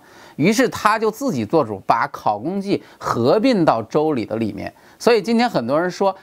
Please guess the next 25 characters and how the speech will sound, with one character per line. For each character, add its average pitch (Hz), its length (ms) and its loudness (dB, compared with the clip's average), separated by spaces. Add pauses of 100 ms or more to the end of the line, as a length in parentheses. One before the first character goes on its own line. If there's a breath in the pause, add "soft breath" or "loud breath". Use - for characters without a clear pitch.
(160 loud breath)
周 220 300 4
礼 135 200 2 (120)
东 202 240 2
关， 190 220 2
都 190 140 2
会 180 140 0
说 156 180 -4
成 139 300 -2
周 202 320 4
礼 120 180 0
东 156 360 0
关 147 240 0
考 - 220 -6
工 110 180 -6
记， 160 160 -6 (560 soft breath)
这 262 100 4
样 233 160 2
呢， 165 160 0
一 131 140 -2
套 185 160 2
完 127 400 -2
整 143 180 -4
的 95 80 -8
周 110 240 -2
礼 107 140 -4